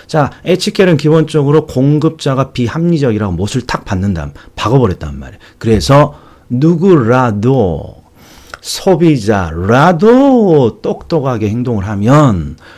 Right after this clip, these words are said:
공급자의 비합리성을 해결을 한다, 이런 말이 이게. 그래서 소비자가 공급자보다도 똑똑하다면, 아하, 소비자가 폭등과 폭락을 해결할 수 있을 것이다.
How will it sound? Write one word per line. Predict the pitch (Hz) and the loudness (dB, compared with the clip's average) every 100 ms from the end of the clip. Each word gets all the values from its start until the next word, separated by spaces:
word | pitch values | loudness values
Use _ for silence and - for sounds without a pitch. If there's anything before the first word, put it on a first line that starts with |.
| - _ | -20 _
공급자의 | - 95 101 110 185 185 - 143 180 - | -8 -2 0 0 -2 -2 -4 -2 -2 -6
비합리성을 | - 127 123 - 151 151 156 143 - - 143 139 135 220 262 - - - | -6 -4 -4 -4 -4 0 -2 -2 -6 -2 0 2 4 4 2 -2 -18 -4
해결을 | 208 202 - | 0 0 0
한다, | - 170 139 | -2 -6 -6
이런 | 87 110 | -4 -4
말이 | 123 87 | -4 -8
이게. | 78 80 69 73 85 78 - - - - - | -12 -12 -14 -10 -10 -10 -14 -20 -20 -14 -2
그래서 | 160 135 | 0 0
소비자가 | - 208 220 185 160 156 185 208 202 - | 0 2 2 2 2 2 2 0 -4 -8
공급자보다도 | 123 135 139 156 - 147 135 117 120 110 107 185 196 - - | -2 0 0 -2 0 -2 0 -2 -2 -2 0 0 0 -8 -8
똑똑하다면, | 196 - 160 117 117 104 87 120 156 110 71 - - - - | -8 -2 -2 -2 -4 -4 0 2 2 2 -4 -12 -20 -20 -12
아하, | 92 82 120 165 117 76 _ | -10 -6 -2 0 -2 -6 _
소비자가 | - - 160 151 127 110 110 127 - | -14 -4 0 0 -2 -2 -2 -4 -6
폭등과 | 180 - - 147 123 107 | -8 -6 -4 -2 -2 -6
폭락을 | - 110 95 85 95 85 - _ - | -6 -4 -4 -4 -2 -4 -6 _ -18
해결할 | - 113 98 143 180 160 | -10 -8 -6 -4 -4 -4
수 | - | -4
있을 | 151 143 147 | -6 -4 -6
것이다. | 143 127 - 123 113 110 110 123 | -6 -8 -8 -6 -4 -4 -2 -2